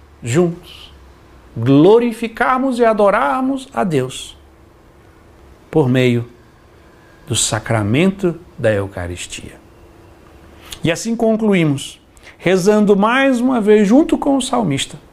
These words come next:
nesse espírito de adoração. "Adorai-o no esplendor da santidade.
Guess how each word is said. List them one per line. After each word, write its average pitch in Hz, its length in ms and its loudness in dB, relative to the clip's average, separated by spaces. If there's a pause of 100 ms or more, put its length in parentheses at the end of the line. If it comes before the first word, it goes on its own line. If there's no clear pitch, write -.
(580)
nesse 175 320 2
espírito 151 580 0
de 127 140 -2
adoração. 107 720 -4 (1600)
"Adorai-o 165 760 0
no 156 180 0
esplendor 160 760 0
da 160 120 -4
santidade. 160 880 -6